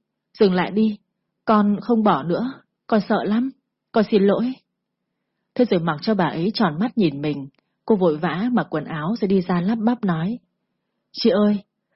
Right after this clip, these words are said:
em thanh toán tiền khám nhá, em không bỏ nữa." Cô y tá mắt tròn mắt dẹt, chưa hiểu chuyện gì xảy ra, thì bà bác sĩ đi ra nói, "Các cô đúng là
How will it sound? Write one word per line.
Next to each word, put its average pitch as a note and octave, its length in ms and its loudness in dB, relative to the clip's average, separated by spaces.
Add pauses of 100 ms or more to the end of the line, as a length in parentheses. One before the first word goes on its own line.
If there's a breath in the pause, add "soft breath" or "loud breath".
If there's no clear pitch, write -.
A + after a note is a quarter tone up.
(120)
em A3+ 100 0
thanh G#3 180 2
toán F#3 260 -2
tiền F3+ 160 0
khám E3 220 -4
nhá, B3 240 -2 (400)
em G3+ 260 2
không G#3+ 220 2
bỏ D#3+ 200 2
nữa." F3 280 -4 (1000)
Cô G#3 100 2
y F#3 160 4
tá E3+ 320 -4
mắt C4 140 -2
tròn D#3 260 0
mắt G#3+ 100 -2 (100)
dẹt, D#3+ 200 -2 (260)
chưa C4 140 2
hiểu F3 180 4
chuyện D#3+ 220 -2
gì D#3+ 280 -2
xảy C#3 180 -4
ra, F#3 380 -2 (300)
thì A3 80 0
bà E3 140 0
bác A3 140 -2 (120)
sĩ A3+ 120 -2
đi G#3+ 140 2
ra F#3 180 0
nói, E3+ 360 -4 (800)
"Các A#3+ 200 0
cô F#3+ 240 4
đúng F#3+ 220 0
là F#3 320 -2